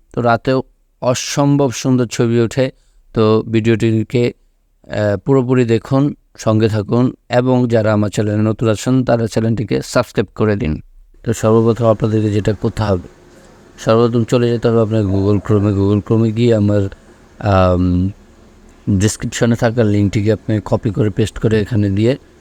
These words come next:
তাকে ওপেন করতে হবে। ওপেন করার পরে এখান থেকে দেখবেন নিচে ডাউনলোডের একটি লিংক আছে, এই ডাউনলোডে ক্লিক করবেন। ক্লিক করার পর এলএমসি, আহ, যে ডাউনলোড লিঙ্কটা আছে সেটা ডাউনলোড করবেন। ডাউনলোড করলেই, আহ, আপনার এখানে ডাউনলোড হয়ে যাবে। সাথে সাথে আপনি এটাকে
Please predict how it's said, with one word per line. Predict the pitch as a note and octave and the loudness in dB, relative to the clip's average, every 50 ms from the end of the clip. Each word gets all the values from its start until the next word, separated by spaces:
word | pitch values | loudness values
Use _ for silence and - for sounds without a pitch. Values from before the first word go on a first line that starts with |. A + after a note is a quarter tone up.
| - - - - _ _ _ _ - | -20 -20 -20 -20 _ _ _ _ -4
তাকে | - G#2 G2 | -2 0 0
ওপেন | G2 F#2+ - - G2+ F#2 | 0 0 0 0 0 0
করতে | - F#3+ - - - G2 | 0 -4 -6 -6 -8 -6
হবে। | F#2+ - - | -6 -6 -4
ওপেন | - G#2+ G2+ - B2+ B2 | -4 -4 -2 0 0 0
করার | A2+ C#3 C3+ C3+ C3+ | 2 2 2 2 2
পরে | B2 - C3+ C3+ C3 B2+ | 2 2 2 2 2 2
এখান | A#2+ A#2 B2+ A#2 | 0 0 -2 -2
থেকে | A#2 C3 A#2 B2 A#2+ | -2 0 0 0 0
দেখবেন | A2+ A#2 A2+ A2+ A2 B2 A#2 | 0 0 -2 0 0 0 2
নিচে | A2+ A2+ G#2 - A#2+ | 2 2 0 -2 0
ডাউনলোডের | G2 A2+ G#2+ G#2+ G#2+ G#2+ G#2 G2+ A2 G#2+ | 0 2 2 2 2 0 0 0 0 -2
একটি | G2+ - - B2 | -2 -4 -4 -2
লিংক | A2 A2 G#2 - - | 0 0 0 0 -2
আছে, | G#2+ - - B2 B2 | -4 -2 -2 -2 -2
এই | A#2+ | 0
ডাউনলোডে | A2 A2 G#2+ G#2+ G#2 G2+ F2+ - | 0 0 2 2 0 0 -2 -4
ক্লিক | - - - G#2 - - | -6 -4 -4 -4 -4 -4
করবেন। | - - - - - - C3 A#2+ - - | -8 -10 -8 -8 -6 -6 -6 -8 -8 -4
ক্লিক | - A#2+ A2 | -2 -2 -2
করার | - - C3 C3 | 2 2 2 2
পর | A2+ - C#3 C3+ C3 - - | 2 0 -2 -2 -2 -6 -4
এলএমসি, | - B2 A#2 A#2+ A#2+ A#2+ - A#2+ A#2+ A#2 A2+ - - A#2+ A#2+ A#2 - - - - - - - _ _ _ - | 0 2 2 2 2 0 -2 0 0 0 0 0 0 0 0 0 -2 -6 -18 -20 -20 -20 -20 _ _ _ -8
আহ, | - A2+ G#2+ G#2 G2+ G2+ G2+ G2 | -4 -2 0 0 0 0 0 -2
যে | F#2+ G2 G#2 G#2 | 0 0 -2 0
ডাউনলোড | G2 - G#2 G2+ G2+ G#2 G#2 G2+ - - | 0 0 0 2 2 2 0 -2 -2 -2
লিঙ্কটা | - A2 G#2+ G#2 - A2+ A2+ | -2 0 0 0 0 2 0
আছে | A2 G#2+ - | 0 0 -2
সেটা | - - A2+ G#2+ F#2+ A#2 A2+ G#2+ | -2 -2 -2 0 0 2 0 2
ডাউনলোড | G#2 G#2+ G#2 G#2 G#2+ A2 - - | 2 0 0 0 0 -2 -2 -4
করবেন। | - G3+ F#3 E3 C#3 C#3+ C3+ | -4 -4 -4 -2 -2 -2 2
ডাউনলোড | B2+ A#2 A2+ A2 A2 G#2 - - | 2 4 4 2 0 -2 -4 -4
করলেই, | - A2+ A2 A2+ A#2+ B2+ D3 D#3+ - - - - - - - - - - - _ - | -4 -2 0 2 2 2 2 0 -2 -8 -16 -20 -20 -20 -20 -20 -20 -20 -20 _ -6
আহ, | - A2 G2+ G2 F#2+ F#2 F#2+ F#2+ G2 | -4 0 2 2 2 2 2 0 -2
আপনার | F#2+ - - - A2 | -2 -4 -2 -4 -2
এখানে | F#2 G2 A2 G2+ | -2 0 0 0
ডাউনলোড | F#2 G2 G#2 G2 G2 G2 F2+ - | 0 2 0 0 0 -2 -4 -2
হয়ে | - G#2 | -4 -2
যাবে। | F#2+ G#2 G#2+ A#2 | 0 0 0 0
সাথে | A2 - - A2+ G2 A2+ | 0 0 -2 -2 -4 -4
সাথে | - - C3 - - | -4 -4 -4 0 0
আপনি | B2+ A#2 - C3 B2 | -2 -2 0 -2 -2
এটাকে | G#2+ B2+ A2+ - B2+ B2+ C3 | 0 -2 -4 -2 -2 -4 -4